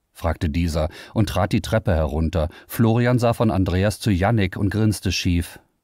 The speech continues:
„Vergiss das mit dem Glas. Mit dieser Frage hat er sich gerade disqualifiziert.“ Er nahm einen Schluck und setzte sich an Liaras Seite.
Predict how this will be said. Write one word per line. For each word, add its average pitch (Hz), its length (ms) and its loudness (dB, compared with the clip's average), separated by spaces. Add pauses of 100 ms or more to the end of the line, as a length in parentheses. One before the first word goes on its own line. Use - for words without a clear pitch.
„Vergiss 127 300 0
das 117 160 0
mit 104 120 0
dem 98 120 2
Glas. 95 440 0 (120)
Mit 110 120 -2
dieser 113 220 2
Frage 110 320 0
hat 110 140 -2
er 104 40 0
sich 95 160 -2
gerade 98 280 0
disqualifiziert.“ 95 920 -4 (640)
Er 101 120 2
nahm 117 240 4
einen 98 180 2
Schluck 110 280 -2
und 110 100 0
setzte 107 340 0
sich 101 160 -2
an 92 80 2
Liaras 82 480 0
Seite. 85 480 -2